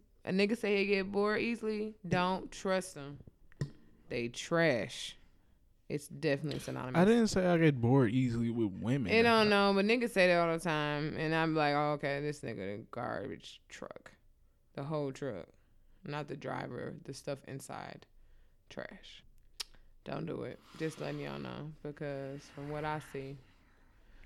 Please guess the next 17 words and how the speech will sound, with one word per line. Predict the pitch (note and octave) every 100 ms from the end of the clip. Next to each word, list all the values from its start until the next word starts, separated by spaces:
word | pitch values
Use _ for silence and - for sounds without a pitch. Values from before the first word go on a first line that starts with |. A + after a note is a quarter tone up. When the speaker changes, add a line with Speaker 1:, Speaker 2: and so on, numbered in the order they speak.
| - - A#2+
Speaker 2:
Nigga, | B2 B2+
you | C3 C3+
Stevie | - A#2+ G2+ F#2+
Wonder. | F#2 - G2
Fuck | G2+ B2 A#2+
outta | F#2+ F#2+
here. | F#2+ F#2+ G#2
Speaker 1:
Nigga, | F3 F#3+
I |
see | B3 A3+ A3+
it, | E3+ D3+ -
nigga. | - - E3 F#3+ G3 - -
Speaker 2:
<laughs> | C#4+ - - G#4 - G#4 - _ _ _ _ _ - - - -
What's | C#3+ E3+
your | D#3
question? | A2+ G2 - - -
Speaker 1:
Oh, | F3 D#3+ D#3